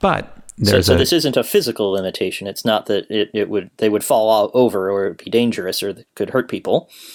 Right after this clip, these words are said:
Speaker 1: Yes,
Speaker 2: It's
Speaker 1: that's right.
Speaker 2: some other kind of limitation, which means they have to only be too high. But physically, you could stack them twenty high, maybe.
Speaker 1: Very high, exactly right. And, and, and so he said it was, a,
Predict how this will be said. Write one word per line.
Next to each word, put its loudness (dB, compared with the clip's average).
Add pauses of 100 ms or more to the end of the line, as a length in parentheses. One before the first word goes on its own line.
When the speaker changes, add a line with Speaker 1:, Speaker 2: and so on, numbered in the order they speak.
(140)
Speaker 1:
Yes, 0
Speaker 2:
It's 4
Speaker 1:
that's 2
right. 0
Speaker 2:
some 0
other 2
kind 0
of -2
limitation, 0
which -4
means -6
they -2
have -2
to -2
only -4
be -6
too -6
high. -4
But -2
physically, -2
you 0
could -6
stack -2
them -10 (260)
twenty -2
high, -6
maybe. -4
Speaker 1:
Very 4
high, 0
exactly -2
right. 0
And, 2
and, 0
and 2
so 2 (200)
he 2
said 0
it 0
was, 2
a, 2